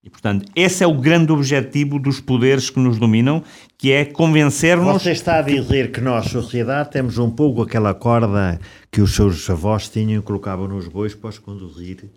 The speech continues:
Speaker 2: <laughs> pelos coisas, e que chamava soga, você não sabe isso, mas
Speaker 1: Exatamente.
Speaker 2: chamava
Speaker 1: O problema,
Speaker 2: soga.
Speaker 1: eu sei,
Speaker 2: É um
Speaker 1: sei.
Speaker 2: pouco
Speaker 1: O
Speaker 2: isso.
Speaker 1: problema é que ela é colocada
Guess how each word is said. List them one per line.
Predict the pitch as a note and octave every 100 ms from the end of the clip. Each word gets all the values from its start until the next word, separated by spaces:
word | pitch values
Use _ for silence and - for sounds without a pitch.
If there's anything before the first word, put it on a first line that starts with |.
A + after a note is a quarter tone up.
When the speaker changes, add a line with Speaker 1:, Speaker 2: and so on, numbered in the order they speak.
| _ _
Speaker 2:
<laughs> | G#2 - _ _
pelos | G#2+ G#2+ -
coisas, | G#2 F2+ C#2+
e | F#2
que | -
chamava | B2+ A#2 A#2 A#2
soga, | A#2 A#2 G2+ E2 E2+
você | E2+ - F#2
não |
sabe | B2
isso, | A2
mas | F#2+
Speaker 1:
Exatamente. | A2 A2 A#2+ A#2+
Speaker 2:
chamava | A#2 G2+
Speaker 1:
O | G#2
problema, | A#2 A#2 C3+ D3 D3+
Speaker 2:
soga. | A#2+
Speaker 1:
eu |
sei, | A2+ - C4
Speaker 2:
É | A2+
um | A#2+
Speaker 1:
sei. | B2 A#2+
Speaker 2:
pouco | A#2 A2
Speaker 1:
O | G#2
Speaker 2:
isso. |
Speaker 1:
problema | G#2+ C3 D3+ E3
é |
que | D3+
ela | D#3+ D3+
é |
colocada | C#3 C#3+ C3+ - C#3 C#3 C3+ F3+